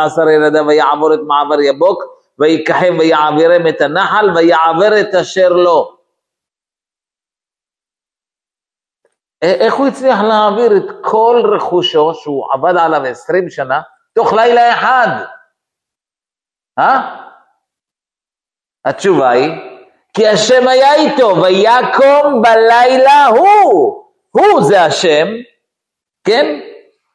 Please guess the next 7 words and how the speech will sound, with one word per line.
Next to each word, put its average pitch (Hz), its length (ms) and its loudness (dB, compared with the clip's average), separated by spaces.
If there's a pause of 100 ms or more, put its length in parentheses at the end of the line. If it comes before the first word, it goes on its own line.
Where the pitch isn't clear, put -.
(1000)
והשם 170 640 0 (540)
קם 302 260 4
איתו, 330 520 2 (140)
הקים 330 380 0
אותו 269 380 2
באותו 202 480 2
לילה, 151 500 2